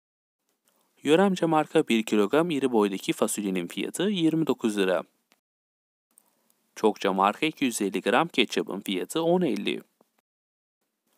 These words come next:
Yöremce marka iki buçuk kilogram pilavlık bulgurun fiyatı kırk bir lira. Beş yüz elli gram ağırlığındaki Burcu marka mayonezin fiyatı yirmi beş lira. Bir litre ağırlığındaki Vera marka ayçiçek yağın fiyatı otuz beş elli.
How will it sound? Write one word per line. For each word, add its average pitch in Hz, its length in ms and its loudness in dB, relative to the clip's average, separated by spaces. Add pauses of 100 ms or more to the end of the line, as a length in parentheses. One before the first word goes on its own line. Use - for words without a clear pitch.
(280)
Yöremce 190 420 4
marka 160 260 4
iki 156 280 -2
buçuk - 260 -6
kilogram 113 500 0
pilavlık 113 480 2
bulgurun 101 360 2
fiyatı 107 420 -2
kırk - 280 -2
bir 90 120 -4
lira. 69 280 -2 (1900)
Beş 165 200 2
yüz 147 120 -2
elli 147 180 2
gram 147 260 2
ağırlığındaki 143 360 0
Burcu 120 300 0
marka 113 340 4
mayonezin 110 460 0
fiyatı - 380 -4
yirmi 175 400 2
beş 110 280 2
lira. 101 200 2 (1400)
Bir 196 180 4
litre 180 240 0
ağırlığındaki 156 460 2
Vera 156 220 6
marka 143 400 4
ayçiçek 151 500 0
yağın 95 220 2
fiyatı 107 420 0
otuz 123 380 2
beş 101 220 0
elli. 98 320 -6